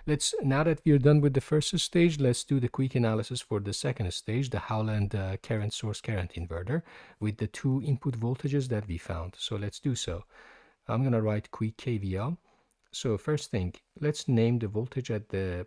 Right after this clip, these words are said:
positive terminal and the negative terminal of the second op amp. Using virtual short, there should be the same voltage. So let, let's name it as voltage V X. I'm gonna write it here, V X and V X.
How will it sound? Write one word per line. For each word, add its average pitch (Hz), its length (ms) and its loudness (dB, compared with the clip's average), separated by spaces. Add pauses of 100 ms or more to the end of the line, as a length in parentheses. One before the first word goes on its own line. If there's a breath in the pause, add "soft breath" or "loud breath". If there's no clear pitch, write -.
positive 120 460 -2
terminal 110 580 0
and 92 340 -2
the 95 140 -4
negative 110 460 0
terminal 104 480 0
of 92 240 -8
the 87 280 -4
second 127 360 -2
op 123 200 -4
amp. 139 280 -2
Using 101 360 0
virtual 110 420 -4
short, 127 360 -4
there 90 140 -2
should - 200 -8
be 98 100 -6
the 92 120 -6
same 135 320 0
voltage. 135 420 -4
So 101 100 -2
let, 98 240 0 (100)
let's 117 260 -4
name 113 220 2
it 110 100 -4
as 95 240 -2
voltage 101 440 -6
V 87 200 -8
X. - 360 -10 (440 loud breath)
I'm 113 80 -2
gonna 101 200 2
write 90 180 -4
it 95 140 -8
here, 110 280 -4 (160)
V 101 260 -2
X - 380 -6 (640 soft breath)
and 101 420 -2 (140)
V 98 300 -4
X. - 400 -12